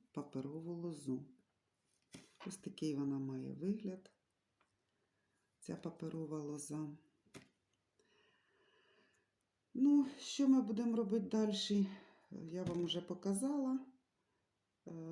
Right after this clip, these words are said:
як фарбувати і, ем, обробляти її. Пізніше, я думаю, ми почнемо вже з вами плести.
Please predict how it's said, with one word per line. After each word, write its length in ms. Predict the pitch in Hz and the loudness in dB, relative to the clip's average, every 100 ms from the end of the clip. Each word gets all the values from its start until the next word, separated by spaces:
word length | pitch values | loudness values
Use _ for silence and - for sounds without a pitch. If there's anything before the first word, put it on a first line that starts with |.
| 165 | -6
як 500 | 175 175 175 - - - - 196 _ - | -4 -6 -8 -20 -20 -20 -20 -20 _ -6
фарбувати 840 | 175 151 165 165 170 165 165 156 - | -4 -4 -4 -4 -4 -6 -8 -8 -6
і, 320 | 156 147 143 - _ _ _ _ _ _ | -4 -6 -10 -18 _ _ _ _ _ _
ем, 600 | - - - - 135 139 - - | -18 -14 -12 -12 -14 -14 -18 -14
обробляти 760 | 151 156 156 180 233 277 233 | -10 -6 -4 0 0 0 0
її. 540 | 208 202 196 202 196 - _ _ _ _ | 0 0 0 0 -2 -8 _ _ _ _
Пізніше, 720 | 190 190 240 285 - 196 190 196 - _ _ _ - - | -2 2 4 2 2 0 0 -2 -16 _ _ _ -20 -10
я 200 | 160 175 | -4 -2
думаю, 380 | 165 165 156 151 | 0 0 0 0
ми 100 | 151 | -2
почнемо 520 | 143 151 - 147 143 | -4 -6 -2 0 0
вже 180 | 139 139 | 0 -4
з 80 | 131 | -2
вами 300 | 139 135 135 | 0 0 -2
плести. 640 | - 156 156 - 262 320 | -4 -4 -4 -2 -2 -2